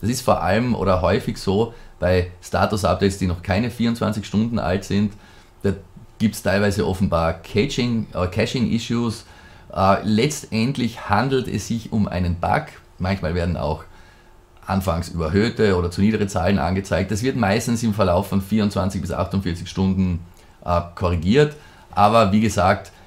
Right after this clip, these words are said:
wenn ihr da mal ganz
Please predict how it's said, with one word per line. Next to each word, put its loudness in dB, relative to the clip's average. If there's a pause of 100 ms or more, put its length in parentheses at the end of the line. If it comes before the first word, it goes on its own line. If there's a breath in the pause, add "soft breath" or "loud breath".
(220 loud breath)
wenn 2
ihr 2
da 2
mal 2 (680)
ganz 0